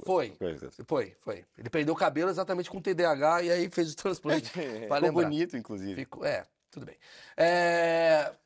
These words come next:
Speaker 1: essa história é maravilhosa. Ele, ele foi pro cinema E a mãe dele, sabendo que ele perde muito a chave, já começa assim, sabendo que ele perde muito a chave,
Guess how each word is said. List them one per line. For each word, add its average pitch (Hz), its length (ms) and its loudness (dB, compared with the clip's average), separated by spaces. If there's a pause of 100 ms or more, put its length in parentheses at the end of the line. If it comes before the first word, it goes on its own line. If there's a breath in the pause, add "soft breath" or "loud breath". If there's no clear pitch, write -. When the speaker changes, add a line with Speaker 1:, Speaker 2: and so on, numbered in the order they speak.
(920)
Speaker 1:
essa 107 200 -8
história 196 200 -6
é 214 40 -8
maravilhosa. 107 560 -4
Ele, 143 260 -4
ele 147 140 -6
foi 180 100 -4
pro 180 140 -10
cinema 151 520 -4 (960 soft breath)
E 156 60 4
a 170 80 4
mãe 180 240 -4
dele, 151 560 -2
sabendo 170 400 -2
que 160 100 -8
ele 147 60 -6
perde 135 320 -6
muito 139 260 -4
a 131 40 -2
chave, 107 440 -2
já 139 140 -4
começa 165 340 0
assim, - 220 -8 (100)
sabendo 190 320 -4
que 196 80 -6
ele 170 60 -4
perde 127 260 -8
muito 123 220 -8
a - 20 -6
chave, 117 340 -2